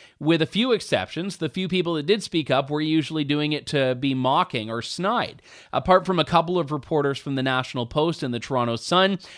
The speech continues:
no one from C B C, no one from Toronto Star, no one from C T V came to my defense, not because they like me or respect me,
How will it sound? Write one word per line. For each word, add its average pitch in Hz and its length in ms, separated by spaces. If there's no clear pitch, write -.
no 147 280
one 208 200
from 170 240
C 160 180
B 156 140
C, 143 240
no 143 160
one 180 160
from 156 180
Toronto 143 360
Star, 131 340
no 147 160
one 185 180
from 151 160
C 135 220
T 139 140
V 123 140
came 160 380
to 165 180
my 139 300
defense, 123 580
not 226 220
because 185 260
they 120 140
like 175 360
me 185 220
or 127 100
respect 185 520
me, 185 240